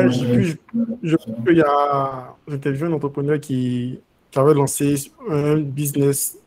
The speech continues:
Speaker 2: un petit peu semblable, où il mettait en relation, euh, des artisans du secteur informel, on peut dire, avec, euh, des clients,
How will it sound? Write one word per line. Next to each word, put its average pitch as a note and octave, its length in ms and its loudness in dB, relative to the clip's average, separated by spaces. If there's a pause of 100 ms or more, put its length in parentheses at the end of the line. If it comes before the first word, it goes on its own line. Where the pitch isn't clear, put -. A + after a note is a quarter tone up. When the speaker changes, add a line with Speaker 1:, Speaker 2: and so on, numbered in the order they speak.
(100)
Speaker 2:
un D3 80 0
petit E3 140 -4
peu E3 100 0
semblable, C#3 500 2 (520)
où D3+ 80 2
il D3 60 2
mettait C#3 180 0
en C#3+ 80 2
relation, C3+ 760 -2
euh, A#2+ 520 -8 (960)
des B2+ 680 0
artisans C3 360 -2
du C3+ 60 -4
secteur C3 360 -2
informel, B2+ 400 -4
on B2 80 -4
peut B2+ 120 -4
dire, C3 400 -2
avec, B2+ 340 0
euh, A#2+ 280 -2
des A#2 140 -6
clients, B2 460 -4